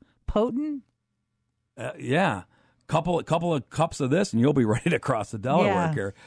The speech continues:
Speaker 2: Um, so, and, and that's kind of the theme of today. Are you drinking the eggnog? In other words, are you reading the shock headlines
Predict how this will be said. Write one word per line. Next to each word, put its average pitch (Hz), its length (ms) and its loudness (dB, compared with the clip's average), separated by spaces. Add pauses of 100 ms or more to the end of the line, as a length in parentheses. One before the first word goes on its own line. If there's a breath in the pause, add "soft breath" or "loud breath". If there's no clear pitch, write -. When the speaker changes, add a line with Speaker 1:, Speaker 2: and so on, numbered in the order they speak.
(320 loud breath)
Speaker 2:
Um, 104 640 -4
so, 135 360 2
and, 156 220 -2
and 156 240 2
that's 220 240 -2
kind 180 220 2
of 143 60 2
the 139 60 2
theme 180 280 4
of 139 100 0
today. 101 300 -4
Are 113 120 2
you 143 300 6
drinking 127 440 0
the 135 180 4
eggnog? 151 560 -2
In 110 240 -2
other 113 200 4
words, 110 240 4
are 113 200 2
you 135 480 6 (680 soft breath)
reading 131 540 6
the 110 120 4
shock 127 480 -2
headlines 107 840 -2